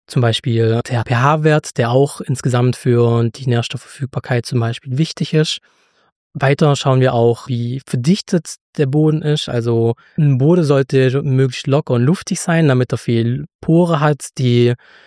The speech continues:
Wasser halten können zum Beispiel oder auch für den Luftaustausch. Also die Wurzeln, die brauchen auch Luft.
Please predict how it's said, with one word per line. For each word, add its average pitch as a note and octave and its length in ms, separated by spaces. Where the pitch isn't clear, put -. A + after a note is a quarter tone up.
Wasser D3+ 340
halten D3 260
können D3 260
zum C#3 180
Beispiel C3 560
oder A#2+ 240
auch A#2 300
für A#2+ 260
den A#2 220
Luftaustausch. B2+ 800
Also A#2 180
die A#2 140
Wurzeln, C#3+ 300
die A#2+ 80
brauchen - 260
auch E3+ 320
Luft. - 340